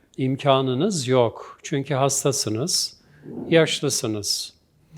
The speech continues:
E, bu takdirde yerinize bedel dediğimiz, yani vekaleten bir kişiyi hacca göndermeniz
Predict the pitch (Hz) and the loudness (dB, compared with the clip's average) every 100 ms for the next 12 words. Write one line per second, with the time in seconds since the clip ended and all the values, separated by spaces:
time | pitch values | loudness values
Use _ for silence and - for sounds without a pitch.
0 | - - - - 135 131 220 - 151 147 | -20 -18 -16 -6 -2 0 0 4 2 2
1 | - 127 117 165 156 147 131 123 220 185 | 0 0 2 4 4 2 0 -4 -2 2
2 | 143 135 147 143 117 - _ _ _ _ | 4 6 4 4 0 -8 _ _ _ _
3 | _ _ _ _ _ - 127 127 117 113 | _ _ _ _ _ -4 4 4 4 -2
4 | 104 147 - - - 127 123 107 113 185 | -2 -4 -4 -6 -6 0 0 2 2 2
5 | 220 - _ _ _ 123 139 147 - 165 | 2 -12 _ _ _ 2 4 4 2 2
6 | 165 139 123 - 110 104 - _ _ _ | 4 4 2 -2 -4 -6 -14 _ _ _
7 | _ _ - 156 135 - 120 - 147 208 | _ _ 0 2 2 -2 -4 -2 -2 0
8 | 147 - 143 123 110 113 113 113 120 185 | -2 0 2 2 0 -2 -4 -4 -2 0
9 | 220 - - | -2 -4 -10